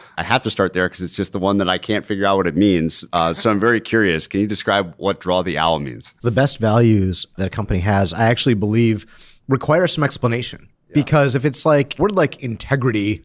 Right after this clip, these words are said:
Speaker 1: Work hard. <laughs>
Speaker 2: Yeah, you're like, "Okay," you just kinda dismiss it out of hand. But you arrive at a new company and you're talking about the values, and one of them's "Draw the owl." You're like, "Wait a minute, hold on a second." I, those are the ones you remember 'cause they're real and you take time and you have to explain them. So "Draw the owl" goes back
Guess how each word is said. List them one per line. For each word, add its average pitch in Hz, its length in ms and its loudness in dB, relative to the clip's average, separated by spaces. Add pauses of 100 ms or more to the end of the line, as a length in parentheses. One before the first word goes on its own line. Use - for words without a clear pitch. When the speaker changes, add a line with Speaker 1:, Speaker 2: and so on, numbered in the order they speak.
Speaker 1:
Work 98 180 2
hard. 90 360 4
<laughs> - 320 -2
Speaker 2:
Yeah, 196 240 4
you're 156 180 6
like, 139 220 2
"Okay," 131 320 4
you 147 160 4
just 147 180 0
kinda 180 160 2
dismiss 139 440 0
it 127 60 2
out 113 100 2
of 117 60 2
hand. 104 180 0
But 127 180 2
you 143 100 4
arrive 165 200 4
at - 20 2
a 156 40 2
new 147 80 2
company 113 400 2
and 110 140 2 (160)
you're 110 60 -4
talking 139 140 0
about 123 120 0
the 117 60 2
values, 104 400 0
and 113 180 -4
one 143 60 0
of 147 60 2
them's 110 160 0
"Draw 156 280 2
the 123 140 2
owl." 95 120 0
You're 98 80 -4
like, 107 120 -4
"Wait 226 80 4
a 196 40 4
minute, 123 140 -2
hold 226 160 0
on 208 100 4
a 175 40 0
second." 147 440 0
I, 143 140 2 (380)
those 170 240 4
are - 20 -8
the 233 80 4
ones 170 160 4
you 139 80 4
remember 123 640 2
'cause 131 220 0
they're 156 140 4
real 226 380 2
and 110 80 4
you 120 80 0
take 165 200 -2
time 185 340 -2
and 113 80 2
you 120 60 0
have - 80 -8
to 143 80 0
explain 175 360 -4
them. 101 160 -4
So 123 140 -2
"Draw 147 240 2
the 359 120 6
owl" 127 400 4 (520)
goes 175 300 4
back 147 480 0